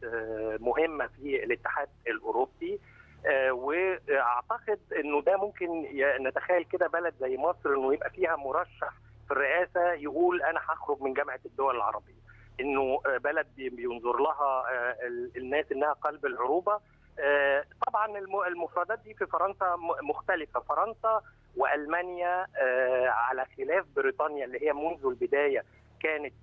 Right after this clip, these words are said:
آه، ارتباطها أكتر بالولايات المتحدة الأمريكية،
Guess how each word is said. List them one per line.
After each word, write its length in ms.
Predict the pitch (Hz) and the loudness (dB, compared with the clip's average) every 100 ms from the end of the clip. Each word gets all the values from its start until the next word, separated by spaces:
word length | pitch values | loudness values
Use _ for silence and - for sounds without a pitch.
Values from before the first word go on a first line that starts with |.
| - | -2
آه، 260 | 123 123 123 | 2 2 2
ارتباطها 580 | 131 - 131 160 - 143 | 0 0 0 -2 0 -2
أكتر 460 | 143 - - 117 107 104 127 | -2 -6 -2 -2 -2 -12 -16
بالولايات 1120 | 139 135 127 120 117 117 117 117 120 139 147 | -16 -12 -4 0 0 0 -4 -2 2 2 0
المتحدة 480 | 117 117 - - 120 | -4 -6 -6 -4 -6
الأمريكية، 640 | 117 113 113 147 170 175 | -6 -8 0 0 2 -2